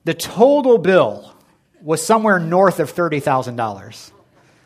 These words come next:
But they did save two thousand dollars in hiring a professional to cut down the tree, and so, you know, there are times in your life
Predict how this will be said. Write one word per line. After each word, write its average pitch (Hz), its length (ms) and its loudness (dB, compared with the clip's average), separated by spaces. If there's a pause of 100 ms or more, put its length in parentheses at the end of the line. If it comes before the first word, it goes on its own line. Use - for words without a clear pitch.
(580)
But 190 120 -2
they 196 140 2
did 240 240 0
save 220 260 4
two 226 160 -4
thousand 165 360 2
dollars 139 280 0
in 131 60 -6
hiring 135 300 -2
a 131 40 -4
professional 135 380 -4
to 127 80 -8
cut 143 160 -4
down 143 200 0
the 151 60 -4
tree, 147 380 0
and 127 160 -6
so, 113 480 -6 (1500)
you 202 120 0
know, 240 100 4
there 247 100 8
are 233 100 4
times 285 460 0
in 247 80 -2
your 208 120 0
life 117 460 -6